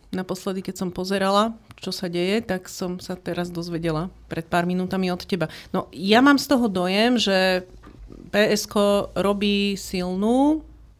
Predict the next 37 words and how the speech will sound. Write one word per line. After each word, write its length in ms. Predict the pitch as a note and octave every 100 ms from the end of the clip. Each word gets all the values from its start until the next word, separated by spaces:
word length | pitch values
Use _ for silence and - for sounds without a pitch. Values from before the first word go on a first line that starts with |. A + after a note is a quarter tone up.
| _ -
a 560 | - F3 F3 F3 E3 - - -
dosť 480 | F3+ B3+ B3+ - F3
viditeľnú 640 | G3+ G3+ - F#3+ F3+ E3+
kampaň. 560 | E3+ D#3+ E3 D#3 - - - - - - - - - - - -
Čo 160 | B3+ C#4
je 160 | B3+ -
úplne 400 | - - C#4 A#3+
v 80 | -
poriadku, 720 | - D#3 E3 E3+ - C#4+ D4+
keďže 800 | A#3 G3+ F#3+ G3 G3 F#3+ F#3+ F#3+ - - - F#3
napriek 320 | F#3 G3+ F#3
tomu, 160 | G3+ G3
že 160 | G3+
to 80 | G#3+
nie 240 | B3 E4
je 160 | G#3+ G#3
celkom 400 | G3 G3+ F#3 -
akože 320 | E3 - F3
v 80 | F3
mnohom 320 | F3+ G3 F#3+
strana 320 | - F#3+ F3+
podľa 320 | F3 E3+ F3 E3+
môjho 320 | E3+ F#3 E3
gusta, 560 | D#3 D#3 - B3 C#4
asi 320 | - - - F3+
ju, 80 | - -
asi 400 | A3 - - C#4
ju 80 | G3
nebudem 480 | E3 D3+ D#3+ D#3 D#3
voliť, 480 | D#3+ F#3 C4+ -
ale 240 | G3 F#3 F#3
je 160 | G#3
to 20 | G3+
úplne 320 | A3+ A3+ B3+
legitímne 560 | A#3 A#3 B3+ B3 G#3 F#3+ F3+
voliteľná 480 | F#3+ G#3 G3+ F#3 F3
strana 560 | - F#3 F3+ F#3+ G3+